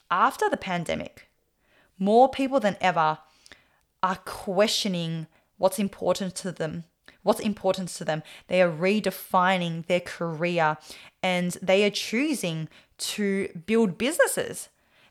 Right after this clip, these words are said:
that allow them to have time and location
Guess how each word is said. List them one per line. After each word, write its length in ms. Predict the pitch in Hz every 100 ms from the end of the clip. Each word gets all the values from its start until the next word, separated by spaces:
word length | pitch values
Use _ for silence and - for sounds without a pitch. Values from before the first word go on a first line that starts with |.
| -
that 160 | 196 214
allow 420 | 196 190 202 254
them 320 | 180 165 165 - -
to 100 | 185
have 260 | 190 190 -
time 640 | - 214 220 196 156 156 _ _ _
and 100 | 202
location 800 | 196 190 - 208 208 - 160